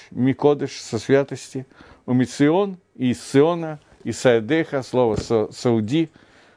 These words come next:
будет тебе поддержка, которая приш-, придёт к тебе. Здесь Раф Валя объясняет, что уже известно, что Всевышний не даёт человеку все, всё, что он просит, все его таавот, не даёт ему внутри.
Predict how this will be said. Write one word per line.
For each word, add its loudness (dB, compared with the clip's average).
будет 0
тебе 0
поддержка, 0
которая -2
приш-, -8
придёт -2
к -20
тебе. -16
Здесь 0
Раф 0
Валя 4
объясняет, -2
что 0
уже 2
известно, -2
что -4
Всевышний 0
не 0
даёт 2
человеку -2
все, 0
всё, 2
что -6
он -2
просит, 0
все 2
его 0
таавот, 0
не -2
даёт 2
ему -4
внутри. 0